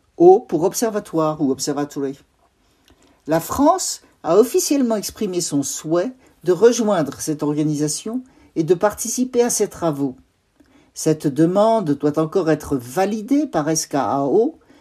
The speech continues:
mais le travail a déjà été potentiellement distribué.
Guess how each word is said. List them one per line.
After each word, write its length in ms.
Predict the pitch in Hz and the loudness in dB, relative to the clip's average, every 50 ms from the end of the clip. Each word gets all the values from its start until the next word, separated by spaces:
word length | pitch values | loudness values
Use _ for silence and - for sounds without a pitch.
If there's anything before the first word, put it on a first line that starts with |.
| _ _ - | _ _ -4
mais 140 | 170 180 214 | 2 2 4
le 120 | 233 262 | 4 4
travail 520 | 254 - - 160 156 151 165 196 226 208 175 | 0 0 0 0 2 2 2 2 2 2 0
a 40 | 147 | 2
déjà 300 | 135 165 160 160 180 160 | 2 0 0 0 0 0
été 240 | 151 151 - - | 0 -2 -4 -8
potentiellement 800 | - - - 180 170 - 151 147 - - 147 135 143 147 165 196 | -6 -4 -2 -2 -2 -2 -2 -4 -4 -2 -2 -2 -2 -2 -4 -6
distribué. 720 | 175 175 180 - - - - 202 170 165 139 143 147 _ | -10 -12 -12 -14 -12 -10 -10 -10 -8 -6 -6 -8 -8 _